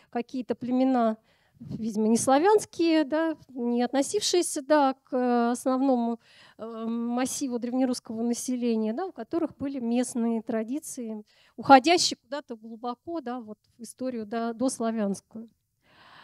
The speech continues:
А, да, значит, вот, соответственно, наши находки вот этих шумящих украшений мирянского типа, да, мирянского и муромского. Вот, пожалуйста, совсем рядом с нами, да, да, мы с вами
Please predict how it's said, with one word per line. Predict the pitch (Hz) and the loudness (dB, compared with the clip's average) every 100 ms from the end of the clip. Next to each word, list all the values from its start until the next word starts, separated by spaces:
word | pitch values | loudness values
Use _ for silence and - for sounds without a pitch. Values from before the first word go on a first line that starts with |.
| - - - - - - - _ _ _ _ _ 262 | -20 -20 -20 -20 -20 -20 -20 _ _ _ _ _ 0
А, | 254 233 | 2 2
да, | 226 277 | 6 6
значит, | 240 302 - | 6 0 -2
вот, | 330 | -8
соответственно, | - 285 359 370 285 294 | -4 -4 -4 -4 0 2
наши | 285 - 277 | 2 0 0
находки | 277 320 294 | 0 0 -2
вот | 254 | -4
этих | 262 - | -6 -8
шумящих | - 294 370 440 - | -8 -2 0 0 -4
украшений | 269 269 269 - 262 240 | -8 -4 -4 -4 -2 -2
мирянского | 247 254 226 - 220 | -2 -2 -4 -6 -6
типа, | 233 - 226 220 | -4 -6 -12 -8
да, | 294 | -2
мирянского | 320 285 311 - 240 254 | 0 0 0 -2 -8 -8
и | |
муромского. | 262 226 208 - - | -8 -8 -10 -14 -18
Вот, | 214 285 - | -18 -18 -18
пожалуйста, | 233 247 269 254 - 220 - - - - | -16 -12 -8 -8 -4 -6 -6 -18 -20 0
совсем | 269 254 359 302 | 2 4 2 4
рядом | 294 254 262 | 4 4 2
с | - | 0
нами, | 240 226 220 | -4 -4 -4
да, | 240 285 247 | -4 -4 -2
да, | 269 311 | 0 2
мы | 247 | 0
с | - | 0
вами | 226 214 208 | 2 4 2